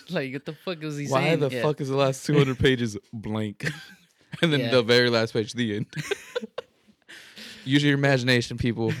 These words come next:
Speaker 1: <laughs>
Speaker 2: Imagination.
Speaker 1: Leaving it open-ended, bro.
Speaker 2: <laughs>
Speaker 1: Oh, shit. That'd be hilarious. Yeah. Facts.
Speaker 2: So, man,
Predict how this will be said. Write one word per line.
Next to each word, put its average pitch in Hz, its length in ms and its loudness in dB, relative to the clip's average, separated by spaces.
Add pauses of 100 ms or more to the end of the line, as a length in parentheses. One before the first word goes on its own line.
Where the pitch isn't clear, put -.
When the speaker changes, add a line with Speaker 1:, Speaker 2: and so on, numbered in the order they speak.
(180)
Speaker 1:
<laughs> - 260 -10
Speaker 2:
Imagination. 123 1120 0 (360)
Speaker 1:
Leaving 131 320 -10
it 123 120 -14
open-ended, 117 720 -14 (140)
bro. 120 180 -4 (500)
Speaker 2:
<laughs> - 540 -20
Speaker 1:
Oh, - 320 -20
shit. - 500 -20
That'd - 160 -16
be 131 60 -12
hilarious. - 800 -18 (520)
Yeah. - 200 -20 (2500)
Facts. - 400 -20 (1000)
Speaker 2:
So, 57 240 -16
man, 65 240 -16